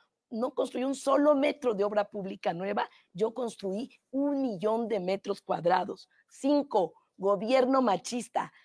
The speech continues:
Desde hace veinticuatro años que llevan gobernando Benito Juárez, no han permitido que una sola mujer gobierne. Así que el cártel inmobiliario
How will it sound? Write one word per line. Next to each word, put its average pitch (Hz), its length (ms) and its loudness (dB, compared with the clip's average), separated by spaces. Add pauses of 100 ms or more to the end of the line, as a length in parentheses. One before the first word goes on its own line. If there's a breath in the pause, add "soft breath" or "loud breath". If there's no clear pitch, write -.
Desde 180 380 0
hace 262 240 2
veinticuatro 240 920 6
años 311 500 6 (300)
que 196 120 -4
llevan 214 380 -2
gobernando 202 720 2 (280 soft breath)
Benito 196 420 4
Juárez, 233 500 6 (240)
no 226 180 -2
han 269 200 2
permitido 240 680 0
que 254 280 2
una 285 340 2
sola 240 320 6
mujer 202 460 0 (240 soft breath)
gobierne. 196 580 0 (260 soft breath)
Así 202 300 -4
que 262 460 4
el 208 180 0
cártel 233 400 2
inmobiliario 247 840 4